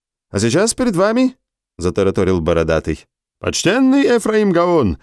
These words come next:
человек, который считает себя самым счастливым евреем во всей Беэршеве».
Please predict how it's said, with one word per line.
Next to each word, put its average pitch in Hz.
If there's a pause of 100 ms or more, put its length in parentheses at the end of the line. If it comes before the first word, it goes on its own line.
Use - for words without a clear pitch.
(140)
человек, 117
который 82
считает 120
себя 160
самым 247
счастливым 247
евреем 196
во 175
всей 240
Беэршеве». 131